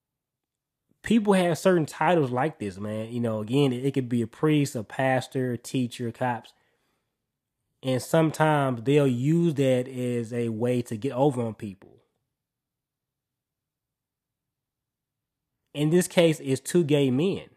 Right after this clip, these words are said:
So the, uh, assumption is, you know, you're just good people, you know, in this country. Now, it's becoming something to where you accept it now.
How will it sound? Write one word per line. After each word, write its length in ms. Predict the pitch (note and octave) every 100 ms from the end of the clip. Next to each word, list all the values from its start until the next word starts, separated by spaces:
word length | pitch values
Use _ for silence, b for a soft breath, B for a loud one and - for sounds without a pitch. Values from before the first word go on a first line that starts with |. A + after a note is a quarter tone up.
| _ _ _ _ _ _ _ _ _ _ _ _ _ _ _ _ _ _ _ _ _ _ _ _ _ _
So 360 | - D3+ C#3+
the, 280 | C#3 D3 D3
uh, 160 | - -
assumption 640 | - - - F3 E3+ D#3+ C3+
is, 260 | B2+ A#2+
you 60 | B2+
know, 160 | C3
you're 180 | B2 C3+
just 320 | B2 C3+ A2
good 220 | A2+ C3 -
people, 720 | F#3 F3 D#3+ E3 D#3+ D#3 D3
you 80 | C3+
know, 460 | B2 A#2 A2+ A2+ _ _ _ _ _ _ _ _
in 140 | C3 B2+
this 120 | A2+
country. 540 | - - E3 - D#3+
Now, 800 | C3 C3 D#3+ F3 C3 A#2+ A#2 A2+ _ _ _ _ _ _ _ _ -
it's 180 | D3
becoming 440 | D3 B2+ D3+ D3 C#3
something 340 | - C3+ C#3
to 140 | A#2 C3
where 220 | A#2+ B2+
you 280 | B2 B2 B2+
accept 520 | A2 - F3+ F#3+ -
it 80 | F2+
now. 300 | D#2 C2